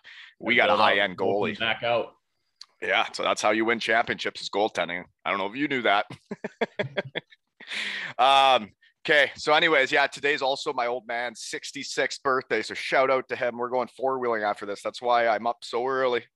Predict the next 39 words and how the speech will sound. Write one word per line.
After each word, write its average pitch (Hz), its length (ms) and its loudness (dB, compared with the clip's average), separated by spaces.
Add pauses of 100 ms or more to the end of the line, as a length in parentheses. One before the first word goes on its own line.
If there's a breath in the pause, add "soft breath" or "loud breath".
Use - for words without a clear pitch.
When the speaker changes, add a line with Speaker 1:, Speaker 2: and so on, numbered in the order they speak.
(480 loud breath)
Speaker 1:
Gotta, 113 260 2
you 117 80 -6
know, 120 240 -2
gotta 120 160 4
fit - 240 -6
these 147 200 -8
in 160 160 0
when 151 120 -8
you 151 80 -12
can. 156 260 2
<laughs> - 60 -14 (1700 loud breath)
Um, 127 580 6
okay, 135 320 2 (380)
so 127 420 -2 (320)
did 170 220 -4
you 180 100 -8
know 156 180 2
Scaldy 123 600 -2
before? 113 460 -6
How 135 180 2
did 165 140 -2
you 156 100 0
end 147 140 0
up 151 140 -2
in 127 80 -10
Cardiff? 127 440 -4 (360)
How 143 200 2
does 160 160 -4
the 139 80 -10
connection 135 560 -4
work 120 200 -8
here? 92 220 -10 (100)
Did, 101 120 -20
did 117 180 -10
you 127 60 -10
know 139 180 -4
him? 180 220 -8 (920)
Speaker 2:
Uh, 127 480 2
no. 123 440 -2